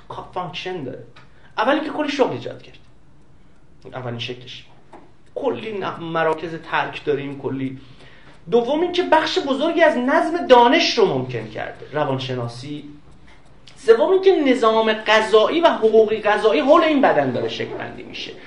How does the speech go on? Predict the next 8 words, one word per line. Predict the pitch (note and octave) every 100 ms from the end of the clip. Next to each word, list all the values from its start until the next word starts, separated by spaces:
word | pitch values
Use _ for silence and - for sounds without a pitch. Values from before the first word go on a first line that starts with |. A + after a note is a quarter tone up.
| -
حول | G3+ B3+
این | A3+ B3+ A#3+ - -
عنصر | G#3+ - - C4+
داره | A#3+ A#2 G#2+
شکل | - G#2+
می‌گیره. | - - - - - - - - - - - - -
چهارم | - A#3+ C#4+ F#4+
اینکه | G#4+ G#4